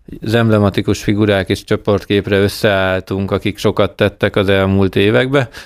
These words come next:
majd egy hét múlva pedig a Rezgő Zoltán edzőtáboron pedig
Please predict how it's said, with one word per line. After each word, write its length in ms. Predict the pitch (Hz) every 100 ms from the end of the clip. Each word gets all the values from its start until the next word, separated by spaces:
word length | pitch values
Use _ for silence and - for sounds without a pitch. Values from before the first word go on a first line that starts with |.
| -
majd 220 | 113 110
egy 140 | 127 -
hét 340 | 123 120 107
múlva 420 | 113 110 104 107
pedig 320 | 101 101 107
a 100 | 104
Rezgő 360 | 101 104 101 98
Zoltán 360 | 98 98 92 101
edzőtáboron 800 | 101 104 98 98 98 101 101 95
pedig 440 | 98 98 98 92